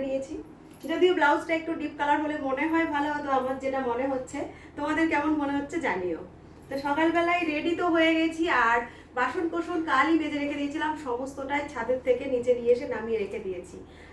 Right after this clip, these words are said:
আর এখন শুধু দোকানে যাওয়া, গোছগাছ করা, তারপর পুজো। এগারোটার দিকে বাহন ঠাকুর আসার কথা আছে, তার মধ্যে আমাদের গুছিয়ে ফেলতে হবে। এখন তো মনে হয় প্রায় দশটার কাছাকাছি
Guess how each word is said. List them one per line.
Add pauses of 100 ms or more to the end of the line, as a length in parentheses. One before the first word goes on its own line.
(120)
আর (160)
এখন (120)
শুধু (120)
দোকানে (120)
যাওয়া, (100)
গোছগাছ
করা, (100)
তারপর (100)
পুজো। (580)
এগারোটার
দিকে
বাহন (100)
ঠাকুর
আসার
কথা (100)
আছে, (200)
তার
মধ্যে
আমাদের
গুছিয়ে
ফেলতে
হবে। (500)
এখন
তো
মনে
হয়
প্রায়
দশটার
কাছাকাছি